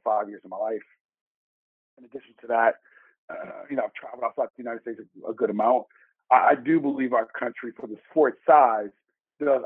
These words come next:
operate actually at a fairly efficient level, but it's not good enough. We should consistently hold their feet to the fire and hold them accountable. Um, and, uh, yeah, that's, that's the reality of things. Now,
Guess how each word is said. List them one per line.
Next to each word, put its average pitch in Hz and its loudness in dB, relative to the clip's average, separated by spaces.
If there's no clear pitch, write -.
operate 123 0
actually 180 0
at 143 2
a - -10
fairly 147 -2
efficient 120 -12
level, 117 -8
but 113 -10
it's 104 -14
not 147 4
good 139 -2
enough. 123 0
We 127 -12
should - -20
consistently 135 -10
hold 123 -4
their 117 -10
feet - -12
to 110 -20
the 104 -20
fire 98 -2
and 107 -10
hold 113 0
them 107 -8
accountable. 95 -6
Um, 95 2
and, 113 4
uh, 101 4
yeah, 123 -2
that's, 117 -2
that's 110 -2
the 107 -10
reality 98 -4
of 82 -20
things. - -14
Now, 131 4